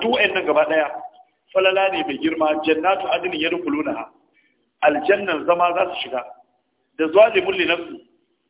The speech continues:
da muqtasidun, da sabiqun bil khairati bi idnillah. Dukan su gaba daya, zalika huwal fadlul kabir,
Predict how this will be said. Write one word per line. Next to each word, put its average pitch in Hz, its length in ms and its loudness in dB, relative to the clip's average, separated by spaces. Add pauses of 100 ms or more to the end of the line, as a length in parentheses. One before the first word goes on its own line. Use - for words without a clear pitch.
(300)
da 165 100 -2
muqtasidun, 185 720 -2 (640)
da 151 100 4 (100)
sabiqun 190 520 4
bil 165 200 2
khairati 180 380 2
bi 151 120 -2
idnillah. 143 460 0 (720)
Dukan 214 260 0
su 170 100 0
gaba 170 240 2
daya, 180 200 2 (140)
zalika 196 380 4
huwal 165 300 2
fadlul 170 360 -2
kabir, 180 340 0